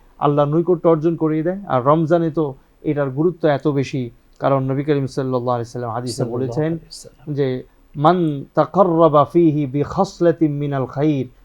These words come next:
Speaker 1: কানা কামান আদ্দা ফারিয়দাতান, ওয়া মান আদ্দা ফারিয়দাতান কানা কামান আদ্দা সাবঈনা ফারিয়দাতান ফীমা সিওয়া।"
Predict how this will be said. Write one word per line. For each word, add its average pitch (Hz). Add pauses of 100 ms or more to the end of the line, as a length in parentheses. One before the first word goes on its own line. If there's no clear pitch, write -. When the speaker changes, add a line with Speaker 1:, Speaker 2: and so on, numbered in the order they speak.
(120)
Speaker 1:
কানা 185
কামান 147
আদ্দা 135
ফারিয়দাতান, 123 (340)
ওয়া 147
মান 147
আদ্দা 143
ফারিয়দাতান 131 (260)
কানা 139
কামান 131
আদ্দা 131
সাবঈনা 147
ফারিয়দাতান 131
ফীমা 156
সিওয়া।" 117